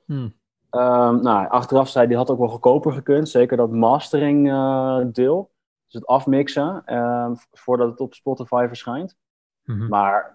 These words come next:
Speaker 2: ja, ehm, ik, ik weet dat er bij mij best wel veel foutjes in zitten en dat het allemaal niet perfect is, maar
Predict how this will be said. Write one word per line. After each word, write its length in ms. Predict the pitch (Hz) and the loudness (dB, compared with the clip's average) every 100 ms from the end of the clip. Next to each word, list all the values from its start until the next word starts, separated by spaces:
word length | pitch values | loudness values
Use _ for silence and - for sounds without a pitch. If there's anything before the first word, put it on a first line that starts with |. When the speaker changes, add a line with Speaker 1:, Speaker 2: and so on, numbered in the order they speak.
| _ | _
Speaker 2:
ja, 380 | 107 104 104 - | 2 2 2 -2
ehm, 360 | 110 110 107 107 | -2 2 2 0
ik, 200 | 120 110 | -2 -2
ik 220 | - 113 | -2 2
weet 160 | 110 113 | 4 6
dat 100 | 107 | 6
er 60 | |
bij 80 | 110 | 4
mij 240 | 107 104 107 | 4 4 4
best 140 | 107 | 2
wel 80 | 113 | 0
veel 140 | 110 110 | 0 2
foutjes 380 | 101 107 107 | 4 2 0
in 140 | 98 92 | -2 0
zitten 300 | 92 90 92 | 0 2 0
en 100 | 92 | 0
dat 100 | 95 | -4
het 100 | 98 | -4
allemaal 220 | 95 95 | -2 -2
niet 140 | 98 | -4
perfect 400 | 95 95 107 107 | -6 -2 -2 0
is, 240 | 90 82 - | -4 -4 -6
maar 360 | 92 92 92 | -10 -8 -10